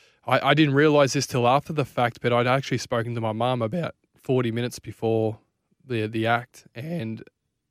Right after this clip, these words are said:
the conversation I had again with my mum at that time was, "I'm all right, Mum.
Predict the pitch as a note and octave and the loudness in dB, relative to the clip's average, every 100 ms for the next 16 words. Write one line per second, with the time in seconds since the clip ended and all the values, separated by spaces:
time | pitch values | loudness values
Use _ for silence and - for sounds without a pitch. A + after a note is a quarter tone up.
0 | _ - C3 C3+ C3 C3 B2 A#2 G#2 A#2 | _ -18 -8 -4 0 0 0 -4 -2 -4
1 | A2 B2+ C#3+ B2+ A#2 G#2+ A#2 A#2+ - A2 | -2 0 0 0 -2 0 0 -2 -6 -10
2 | - A#2+ A2 A2 A2+ A2 - _ _ _ | -4 -2 -2 -2 -4 -6 -12 _ _ _
3 | _ _ B2+ A#2+ A2+ A#2 A2+ A2 | _ _ -2 2 2 2 -2 -2